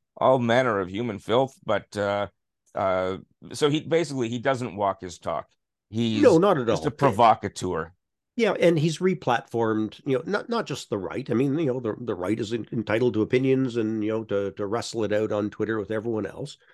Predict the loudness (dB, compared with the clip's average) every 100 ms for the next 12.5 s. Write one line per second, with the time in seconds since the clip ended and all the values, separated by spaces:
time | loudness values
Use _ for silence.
0 | _ _ -8 -2 2 2 2 0 0 -2
1 | -2 -2 -6 -18 -12 0 2 2 2 2
2 | 2 0 0 2 4 2 -2 _ _ _
3 | _ -2 0 0 -6 -8 -6 -4 -4 2
4 | 4 2 0 -4 -4 -6 -6 -6 -4 -6
5 | -8 _ _ _ _ _ -2 0 2 2
6 | 2 2 0 0 2 2 0 -6 -8 -10
7 | -6 -4 -4 -4 -2 0 2 2 0 -2
8 | -2 -2 -2 -2 -2 -2 -4 -8 -8 -8
9 | -10 _ _ _ _ -10 -4 -2 -2 -2
10 | -2 -2 -2 0 0 0 -4 0 4 4
11 | 4 0 -2 -2 -2 -2 -6 -4 -6 -4
12 | -4 -4 -4 -8 -12